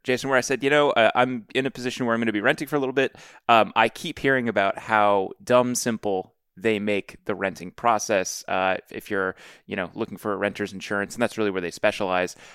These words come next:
Let me kick the tires on this. And, uh, I'm, I'm curious, before we even get into the nuts and bolts of, you know, your thesis and why you bought the stock, uh, I, I felt like the experience as a customer lived up to every expectation I had in terms of how simple it would be.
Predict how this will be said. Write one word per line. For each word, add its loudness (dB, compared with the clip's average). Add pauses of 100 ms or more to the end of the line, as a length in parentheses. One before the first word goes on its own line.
(220)
Let 2
me 8
kick 0
the -10
tires 4
on -12
this. -10
And, -4
uh, 4 (140)
I'm, 2
I'm -2
curious, 2
before -2
we 0
even -2
get 2
into -6
the -6
nuts -4
and -8
bolts -4
of, -12
you -4
know, -4
your -10
thesis -8
and -12
why -4
you -4
bought -6
the -20
stock, 0 (560)
uh, 4 (540)
I, 4
I 0
felt 4
like 0 (260)
the -4
experience 0
as -2
a -4
customer -2
lived 0
up 0
to -6
every 2
expectation -4
I -8
had -4
in -16
terms -8
of -8
how -2
simple -8
it -14
would -18
be. -16